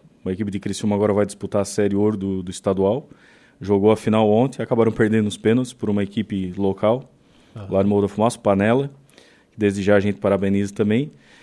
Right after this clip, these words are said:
Speaker 1: E um belíssimo evento. Esse daí foi o nosso primeiro no, no calendário, né?
Speaker 2: No calendário.
Speaker 1: No calendário.
Speaker 2: Que segue até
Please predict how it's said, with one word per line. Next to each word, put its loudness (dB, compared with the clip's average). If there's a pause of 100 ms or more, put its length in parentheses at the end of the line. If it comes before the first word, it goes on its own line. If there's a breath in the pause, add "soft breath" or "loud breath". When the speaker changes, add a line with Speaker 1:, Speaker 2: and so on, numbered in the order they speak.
(280 soft breath)
Speaker 1:
E 8
um 2
belíssimo 6
evento. 0
Esse -6
daí 2
foi 0
o 2
nosso 0 (240)
primeiro 2
no, 0
no -8
calendário, 2
né? -4
Speaker 2:
No -12
calendário. -8
Speaker 1:
No -16
calendário. -6 (120)
Speaker 2:
Que -8 (240)
segue 4
até -2